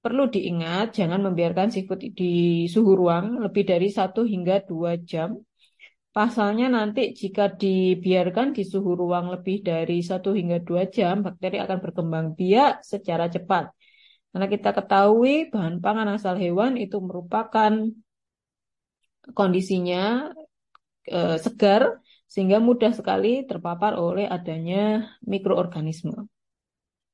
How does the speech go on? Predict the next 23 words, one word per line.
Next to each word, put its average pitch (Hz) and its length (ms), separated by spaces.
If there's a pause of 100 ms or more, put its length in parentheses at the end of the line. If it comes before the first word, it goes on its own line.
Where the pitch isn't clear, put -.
(760)
Kemudian 208 600
jangan 247 400
menyimpan 240 720
seafood 240 320
terlalu 202 320
lama 190 240
di 208 160
kulkas. 190 480
Kalau 233 520
ingin 262 600
menyimpan 196 640
seafood, 208 400 (240)
eh, 180 160
mentah 190 320
di 185 160
kulkas, 180 480
jangan 185 320
terlalu 190 320
lama 190 160
dibiarkan 180 560
ya. 180 120 (280)
Sebaiknya 190 480
seafood, 214 320